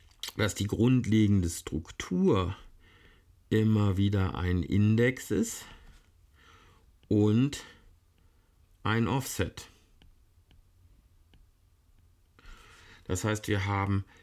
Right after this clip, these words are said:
letztendlich hier immer den Zugriff auf eine Bank und hier die Adresse in der Bank.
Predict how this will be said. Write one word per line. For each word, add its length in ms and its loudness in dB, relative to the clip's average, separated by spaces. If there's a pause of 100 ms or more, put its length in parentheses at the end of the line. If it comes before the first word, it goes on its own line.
letztendlich 760 -2
hier 480 2
immer 340 2
den 200 2
Zugriff 760 -2 (500)
auf 360 -6
eine 260 -2
Bank 480 -2 (1800)
und 300 0
hier 480 0 (540)
die 160 -2
Adresse 600 -2
in 300 0
der 160 4
Bank. 400 -4